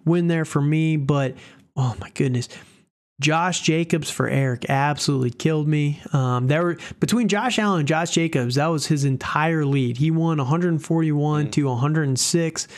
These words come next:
Speaker 1: Um, Fournette for myself, still had a good week. Can't complain there,
Speaker 2: Yeah.
Speaker 1: but, you know, Josh Jacobs just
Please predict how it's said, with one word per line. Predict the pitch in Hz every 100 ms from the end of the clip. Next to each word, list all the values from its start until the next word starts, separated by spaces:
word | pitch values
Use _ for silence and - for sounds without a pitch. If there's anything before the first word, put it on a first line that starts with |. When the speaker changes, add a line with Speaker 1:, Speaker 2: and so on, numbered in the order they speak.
| - - -
Speaker 1:
Um, | 135 127 120
Fournette | 120 - 147 151 151
for | 156
myself, | 143 127 170 156 147
still | - 302
had | 339
a | 143
good | 160 139
week. | 127 233 208 -
Can't | 151 170
complain | 143 160 139
there, | 143 196 151
Speaker 2:
Yeah. | 120
Speaker 1:
but, | 139 135 123 - - - - -
you | 135
know, | 131 127 135
Josh | - 147 139
Jacobs | 151 139 135 120
just | 135 127